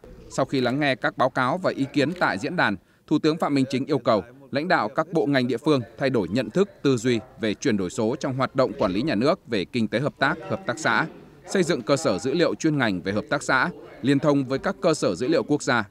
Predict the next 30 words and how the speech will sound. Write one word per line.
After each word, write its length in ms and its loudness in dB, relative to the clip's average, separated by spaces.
chuyên 180 0
ngành 140 -2
khác, 260 -2
tập 160 0
trung 160 4
xây 140 0
dựng 260 0
một 100 0
số 240 0
nền 220 2
tảng 200 0
số 260 0
để 240 0
phục 240 -4
vụ, 320 2
hỗ 140 -2
trợ 300 0
cho 80 -6
hợp 180 -2
tác 160 -2
xã 360 0
về 160 0
thông 220 -2
tin 220 0
thị 200 -4
trường, 320 0
khoa 200 -6
học 140 -2
công 160 2
nghệ, 200 0